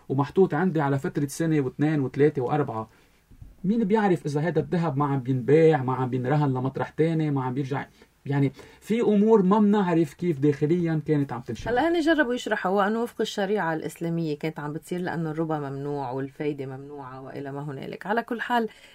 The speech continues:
Speaker 2: بس هون الكلام اللي عم بتقوله أستاذ غسان أبو عضل بيطمنا، طالما الذهب هو اللي قيمته أساسية مش أي عملة تانية حتى لو كان الدولار، لأنه نحن عنا كمية ذهب.
Speaker 1: صحيح.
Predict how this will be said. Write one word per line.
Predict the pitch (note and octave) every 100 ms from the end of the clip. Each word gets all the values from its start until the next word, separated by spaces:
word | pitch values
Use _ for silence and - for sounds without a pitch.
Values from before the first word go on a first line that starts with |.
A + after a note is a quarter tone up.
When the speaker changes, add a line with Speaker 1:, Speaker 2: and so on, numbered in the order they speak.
| D#3+
Speaker 2:
بس | F3 F3 -
هون | B3 C#4+
الكلام | G3+ E3 G3+ B3+
اللي | C#4+ G3
عم | F#3+
بتقوله | E3 - A3 F3+
أستاذ | B2 F3 E3
غسان | D#3 - F3
أبو | - E3
عضل | E3+ G#3+ G3+
بيطمنا، | F3 - G3 C4 G4 G#3 C3+ D3+ _ _
طالما | F#3+ G3 F3+ E3+
الذهب | D#3+ A3+ A#3+ F3
هو | F3 A#3+ A3+
اللي | F3+ E3+
قيمته | - G3 G3 E3+
أساسية | E3 E3 - G3 F3
مش | E3+ G3+ -
أي | G#3 F#3
عملة | D3+ F#3 E3+
تانية | E3 F3+ F3
حتى | D#3+ G3 - F#3
لو | E3
كان | F#3+ F3
الدولار، | D#3+ E3 E3 F3 G3 - - -
لأنه | A3+ D#4+ C#4
نحن | - A3+
عنا | A3 A#3+ G3+
كمية | F#3 F3+ F3 E3+ D#3+
ذهب. | E3
Speaker 1:
صحيح. | D3+ D3 -